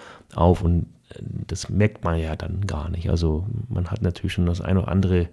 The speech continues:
Eizellenspendenkind gesehen und, und die Eltern auch dazu kennengelernt und das Glück überwiegt alles.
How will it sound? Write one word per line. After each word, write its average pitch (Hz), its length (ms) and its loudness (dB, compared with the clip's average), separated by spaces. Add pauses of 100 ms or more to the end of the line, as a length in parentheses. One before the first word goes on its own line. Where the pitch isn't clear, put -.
(120)
Eizellenspendenkind 90 1500 2
gesehen 85 480 2
und, 85 400 2
und 85 160 -2
die - 140 -4
Eltern 92 300 2
auch - 140 -2
dazu - 300 -2
kennengelernt 85 640 0
und 90 320 -2
das - 180 -2
Glück 113 300 6
überwiegt 92 420 4
alles. 82 460 2